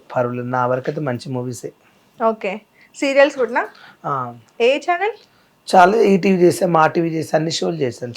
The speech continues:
Speaker 1: చాలా.
Speaker 2: అప్పట్లో జబర్దస్త్ వాటిలో చేశారు కదా.
Speaker 1: అవును.
Speaker 2: So మళ్ళీ ఎందుకు కంటిన్యూటీ మిస్ అయింది?
Speaker 1: అంటే వాళ్ళు కంటిన్యూటీగా వాడుకోరు, అవసరానికి యూజ్ చేసుకుని వదిలేస్తారు.
Speaker 2: అవసరానికే.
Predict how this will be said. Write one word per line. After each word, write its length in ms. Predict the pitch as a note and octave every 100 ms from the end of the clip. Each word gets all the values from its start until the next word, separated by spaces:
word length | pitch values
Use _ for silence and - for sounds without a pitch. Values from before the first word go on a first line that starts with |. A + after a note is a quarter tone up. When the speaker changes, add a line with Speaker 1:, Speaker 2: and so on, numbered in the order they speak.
| -
Speaker 1:
చాలా. 180 | B2 A#2+ _ C4+
Speaker 2:
అప్పట్లో 560 | D4 F#4+ F4+ F#4+ G4
జబర్దస్త్ 640 | C#4+ C#4 D#4 D#4 E4 E4
వాటిలో 400 | D#4 C#4 C4+ C4+
చేశారు 380 | C4 C4 B3+ C4
కదా. 260 | A3 G#3 A3+
Speaker 1:
అవును. 360 | F3+ C#3+ C3
Speaker 2:
So 100 | C3
మళ్ళీ 280 | E4+ D4+ D#4
ఎందుకు 280 | F4 E4 E4
కంటిన్యూటీ 520 | D#4+ C#4 C#4+ D4+ D#4
మిస్ 260 | C#4+ C#4 C#4+
అయింది? 400 | C4+ C4 C4 C4+ _ -
Speaker 1:
అంటే 220 | G#3+ B3
వాళ్ళు 120 | A#3+
కంటిన్యూటీగా 580 | A#3 G#3 G3+ A3 A3 A3
వాడుకోరు, 500 | F3+ D#3+ E3+ F#3 F3
అవసరానికి 440 | D3+ D3 F3+ F3+
యూజ్ 220 | E3+ D#3
చేసుకుని 280 | D#3+ - G3+
వదిలేస్తారు. 580 | D#3+ D3 D3 - C#3+ B2+ _ _ G#3+
Speaker 2:
అవసరానికే. 640 | A3+ A#3 A#3+ A3+ G#3 F#3+